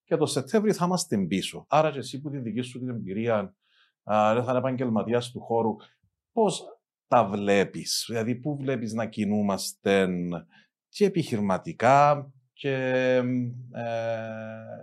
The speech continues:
γενικά σαν κοινωνικό, κοινωνικό-οικονομικό, τέλος πάντων, περιβάλλον, και αν μπορείς,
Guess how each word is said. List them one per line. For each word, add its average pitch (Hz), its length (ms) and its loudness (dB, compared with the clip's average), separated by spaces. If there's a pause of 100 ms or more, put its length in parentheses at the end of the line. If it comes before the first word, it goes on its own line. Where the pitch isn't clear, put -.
(260)
γενικά 156 800 6
σαν 117 460 2 (880)
κοινωνικό, 139 560 4 (260)
κοινωνικό-οικονομικό, 117 1700 4
τέλος 107 320 2
πάντων, 107 340 4
περιβάλλον, 170 640 4 (500)
και - 140 -2
αν 151 160 2
μπορείς, 127 720 -4